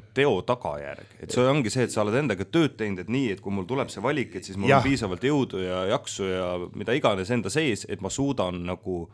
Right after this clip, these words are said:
Speaker 1: minna läbi iseenda hirmust.
Speaker 2: Ja, jah, ja see valik tulebki. Ja see valik, vaata, kogu sellel, mis sa rääkisid, mütoloogial on väga lihtne valik. See on nii primitiivne valik.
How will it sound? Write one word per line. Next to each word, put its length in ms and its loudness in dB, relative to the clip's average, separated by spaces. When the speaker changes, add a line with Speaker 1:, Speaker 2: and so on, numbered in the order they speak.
Speaker 1:
minna 300 4
läbi 320 0
iseenda 640 0
hirmust. 380 -2
Speaker 2:
Ja, 180 6
jah, 320 4
ja 140 0
see 160 -2
valik 340 2
tulebki. 560 0
Ja 220 6
see 160 -4
valik, 540 2
vaata, 280 2
kogu 300 -2
sellel, 480 -2
mis 160 -4
sa 120 4
rääkisid, 380 0
mütoloogial 640 -4
on 60 -12
väga 320 0
lihtne 360 -12
valik. 520 -10
See 180 0
on 160 2
nii 240 6
primitiivne 960 2
valik. 460 4